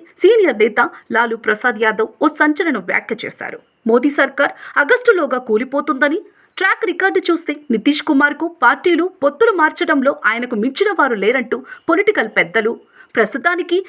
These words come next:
ఆయన తమ రాష్ట్రానికి ప్రత్యేక హోదా కావాలని పట్టుబడుతున్నారు. పైకి రాష్ట్రం కోసమే అయినా దాని వెనుక రాజకీయ ఉద్దేశం కూడా ఉంది అని అంటున్నారంతా. లోపాయికారిగా నితీష్ అటు ఇండియా కూటమి ఇటు బీజేపీతో డబుల్ గేమ్ ఆడుతున్నారని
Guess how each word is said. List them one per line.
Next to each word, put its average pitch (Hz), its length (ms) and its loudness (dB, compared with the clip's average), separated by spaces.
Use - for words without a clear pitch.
ఆయన 415 140 2
తమ 294 140 2
రాష్ట్రానికి 339 600 2
ప్రత్యేక 269 360 0
హోదా 294 280 0
కావాలని 302 460 0
పట్టుబడుతున్నారు. - 880 -4
పైకి 233 300 -2
రాష్ట్రం 392 380 4
కోసమే 392 440 2
అయినా 302 200 0
దాని 220 200 2
వెనుక 233 320 2
రాజకీయ 370 560 0
ఉద్దేశం 285 500 0
కూడా 262 220 0
ఉంది 208 360 -4
అని 220 120 -4
అంటున్నారంతా. 185 760 -2
లోపాయికారిగా 240 760 2
నితీష్ 440 360 4
అటు 349 240 2
ఇండియా 254 280 4
కూటమి 294 440 0
ఇటు 269 220 -2
బీజేపీతో 339 580 4
డబుల్ 311 240 0
గేమ్ 294 220 0
ఆడుతున్నారని 240 640 0